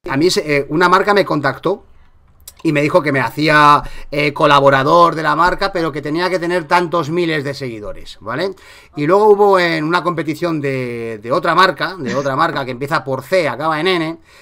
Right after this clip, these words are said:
que, que el tipo que ganó,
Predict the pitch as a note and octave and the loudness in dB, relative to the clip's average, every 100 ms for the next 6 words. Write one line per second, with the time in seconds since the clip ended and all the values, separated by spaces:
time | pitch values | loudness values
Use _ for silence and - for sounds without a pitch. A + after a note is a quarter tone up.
0 | - _ _ E3 D#3 D3+ C#3+ C#3 C3+ C3+ | -20 _ _ -4 -2 0 0 0 0 -2
1 | C#3 C3+ D3+ C#3+ C#3+ C#3 C3 G#3 A3 G#3+ | -6 -6 -4 -4 -4 -8 -6 0 2 2
2 | F#3+ F3 G3 G3+ | 0 2 2 2